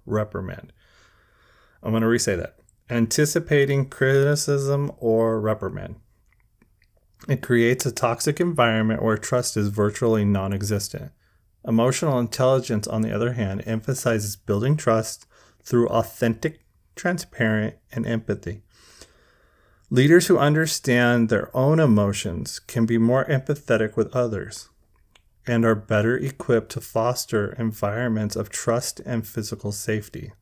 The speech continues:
This allows team, this allows teams or individuals to take risks, be innovative,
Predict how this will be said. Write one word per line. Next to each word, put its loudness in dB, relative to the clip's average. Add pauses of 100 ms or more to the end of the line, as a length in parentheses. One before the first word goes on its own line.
(540)
This -2
allows 2
team, -2 (720)
this -2
allows 2
teams 0
or -2
individuals -2
to -6
take -4 (100)
risks, -6 (260)
be -4
innovative, -2